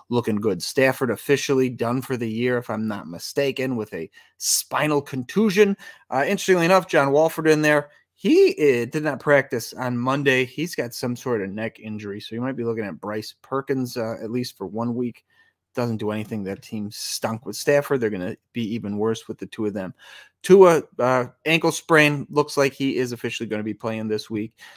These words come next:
We lost Jimmy Garoppolo to a broken foot. Brock Purdy stepped in, looked okay one game in relief. We'll see what happens when defensive coordinators have a week of, uh, game planning, looking at the footage from this game. But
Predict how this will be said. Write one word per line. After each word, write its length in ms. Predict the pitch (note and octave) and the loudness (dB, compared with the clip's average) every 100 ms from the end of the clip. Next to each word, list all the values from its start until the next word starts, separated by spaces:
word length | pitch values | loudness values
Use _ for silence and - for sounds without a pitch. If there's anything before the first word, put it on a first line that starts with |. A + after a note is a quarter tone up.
| _ | _
We 140 | - C3 | -2 2
lost 340 | A#2+ A#2 - | 2 2 -2
Jimmy 320 | - A2+ A#2+ | -4 -2 -2
Garoppolo 800 | B2 C3 A2+ C#3+ F3+ C#3+ A#2 G#2 | -2 -4 -4 -4 -4 0 -2 -2
to 120 | - A2+ | -6 -8
a 40 | |
broken 520 | F#2+ A2 A#2 B2+ B2 | -6 -2 -2 0 -4
foot. 460 | A#2 - E3+ E3+ - | -4 0 2 2 -2
Brock 320 | A#2 A#2+ - | -6 -6 -6
Purdy 280 | C3+ C3 C3 | -4 -2 -4
stepped 400 | - C3+ A#2+ - | -6 -6 -4 -2
in, 200 | C3 C3+ _ _ _ | -4 -4 _ _ _
looked 300 | C3+ C#3 - | -2 -2 0
okay 440 | A#2+ - C3 B2+ | -2 -2 -2 0
one 320 | A#2+ A#2 A#2+ A#2 | -2 -4 -4 -4
game 220 | A#2 A#2+ | -4 -4
in 300 | B2+ C#3 B2 | -6 -4 -2
relief. 560 | A2 G#2 D#3 E3+ - | -2 0 0 -2 -2
We'll 80 | A#2 | -8
see 220 | - C3 | -8 -6
what 100 | A2 | -6
happens 380 | A#2 A2 A2 A2+ | -4 -6 -8 -14
when 140 | G#2 G2+ | -14 -14
defensive 400 | G2+ A2 G#2 _ | -12 -12 -12 _
coordinators 500 | A#2 B2 A#2+ A#2+ A#2 | -6 -4 -2 -4 -4
have 160 | B2 G#2+ | -4 -4
a 40 | |
week 380 | F#2+ C3 B2+ - | -2 0 0 -2
of, 200 | A2 G#2 | -4 -4
uh, 200 | G2 G2 | -4 -4
game 280 | G#2 B2+ B2 | -4 -4 -4
planning, 360 | B2+ A#2+ A#2 | -4 -4 -4
looking 220 | A2 A2 G#2+ | -6 -6 -6
at 100 | - | -8
the 60 | |
footage 340 | - A#2 G#2 - | -6 -4 -4 -6
from 180 | G#2 | -4
this 180 | A2 A2+ | -4 -4
game. 220 | - A#2 | -6 -6
But 160 | F#2+ D#2 | -6 -8